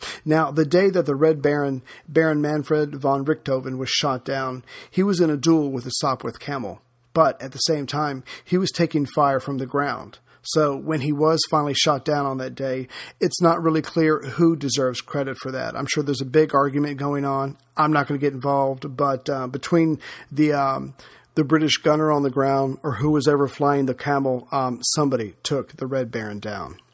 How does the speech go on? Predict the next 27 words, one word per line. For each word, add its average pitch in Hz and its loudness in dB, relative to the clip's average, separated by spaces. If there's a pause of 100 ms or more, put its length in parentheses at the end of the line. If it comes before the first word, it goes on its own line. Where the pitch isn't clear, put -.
(840)
And 151 2
on 151 0
a 139 2
side 147 4
note, 127 0 (240)
the 147 2
Baron 156 4
ordered 151 2
that 127 2
his 127 -6
plane 139 -2
be 127 -2
painted 131 -4
bright 135 -2
red 131 -4
to 139 -4
intimidate 135 -2
his 120 -6
opponents. 113 -6 (160)
And, 127 -8
uh, 127 -14 (240)
yeah, 139 -10
it 135 -8
worked 127 -6
for 131 -4
a 110 -6
while. 98 -8